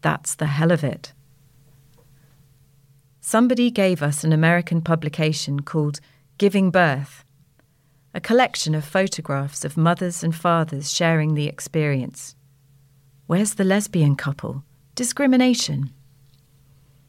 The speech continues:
The parents look ecstatic, radiant, touchingly, comically startled, and so on.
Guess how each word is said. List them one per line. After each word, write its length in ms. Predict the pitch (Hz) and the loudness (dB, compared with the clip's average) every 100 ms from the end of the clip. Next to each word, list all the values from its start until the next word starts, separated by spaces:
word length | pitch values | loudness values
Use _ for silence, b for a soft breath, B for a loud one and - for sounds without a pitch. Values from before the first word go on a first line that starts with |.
| _ _ | _ _
The 80 | - | -12
parents 500 | 165 220 220 208 - | 0 4 4 2 0
look 160 | 185 175 | -2 -2
ecstatic, 800 | 175 - - 170 160 135 - - b b b b b b | -6 -4 -2 -2 -2 -6 -8 -18 b b b b b b
radiant, 720 | 180 208 208 160 147 127 - - b b b b _ | -2 2 2 2 0 -2 -6 -14 b b b b _
touchingly, 720 | - 262 - - 175 160 147 147 | -2 -2 -2 -2 2 2 2 -2
comically 580 | - 233 214 - - 151 | -2 2 2 0 -6 -8
startled, 680 | 143 - 180 175 165 143 139 | -8 0 0 0 -2 -8 -6
and 180 | - 147 | -4 -2
so 280 | - 175 160 | 0 0 0
on. 300 | 135 135 | -2 -6